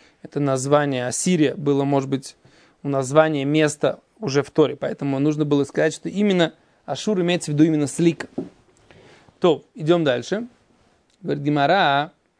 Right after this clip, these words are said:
ещё одно высказывание Равхана Багдатоя. «Матар машке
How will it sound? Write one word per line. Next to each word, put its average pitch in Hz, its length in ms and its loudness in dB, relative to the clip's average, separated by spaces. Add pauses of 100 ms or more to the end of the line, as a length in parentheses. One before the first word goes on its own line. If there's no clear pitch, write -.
(600)
ещё 180 220 -4
одно 202 120 0
высказывание 160 440 2
Равхана 160 420 2
Багдатоя. 127 560 0 (520)
«Матар 214 460 2
машке 180 600 -2